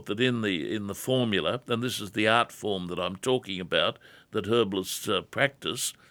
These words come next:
uh, in the formula, in the mixture that, uh, we would put together in our dispensaries, we would put, uh, herbs in it like, for instance, uh, marshmallow. Uh, we would put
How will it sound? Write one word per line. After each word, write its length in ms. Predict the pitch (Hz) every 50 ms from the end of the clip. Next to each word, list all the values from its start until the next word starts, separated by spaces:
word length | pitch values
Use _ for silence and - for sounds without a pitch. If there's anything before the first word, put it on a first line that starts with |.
| - - - - -
uh, 160 | 110 110 107 - -
in 220 | 147 147 139 131
the 200 | 123 120 113 104
formula, 580 | - - - 123 123 131 131 127 127 117 127 117
in 160 | 104 98 95
the 80 | 95
mixture 560 | 90 98 127 135 - - - - 135 127 131 127 _ - - - - - _ -
that, 300 | - 104 101 - - -
uh, 320 | 95 82 95 82 - -
we 160 | 107 104 107 107
would 160 | 98 95 -
put 180 | - 131 107
together 400 | - 98 95 123 120 113 98 104
in 120 | 104 101 104
our 100 | 101 101
dispensaries, 840 | 95 101 95 - - 117 110 107 - - 120 110 113 110 - - _ _ _ _ _ _ - - - _ -
we 160 | 131 131 127
would 200 | 120 120 117 -
put, 380 | - 123 110 - _ _ - _ _
uh, 180 | - - 110 - -
herbs 380 | 110 123 139 135 127 117 107
in 120 | 127 117 113
it 220 | 110 104 - - _ - - _ -
like, 400 | - 123 127 123 113 - - -
for 160 | - 107 98
instance, 600 | 90 87 92 - - - 101 80 73 - - - _ _ - - - _ -
uh, 240 | 104 92 92 87 -
marshmallow. 800 | - 110 110 104 101 104 - 139 135 131 113 92 76 67 - - _ _ _ _ _ _ _ _ _ _ _ _ _ _ - -
Uh, 80 | 101 104
we 140 | 107 113 110
would 200 | 101 104 101 -
put 300 | - 117 113 - -